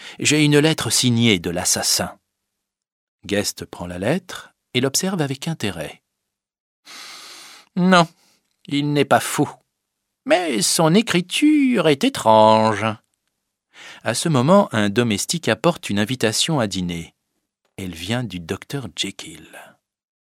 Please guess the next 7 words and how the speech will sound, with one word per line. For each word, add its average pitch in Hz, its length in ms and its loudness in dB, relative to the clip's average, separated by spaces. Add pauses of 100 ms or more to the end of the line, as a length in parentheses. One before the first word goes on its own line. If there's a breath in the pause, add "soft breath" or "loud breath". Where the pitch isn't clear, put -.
(600 loud breath)
Guest 185 360 2
reconnaît 113 360 2
l'écriture 131 460 -2
du 110 100 -4
docteur. - 800 -6 (560)
Il 107 160 -4
souhaite - 400 0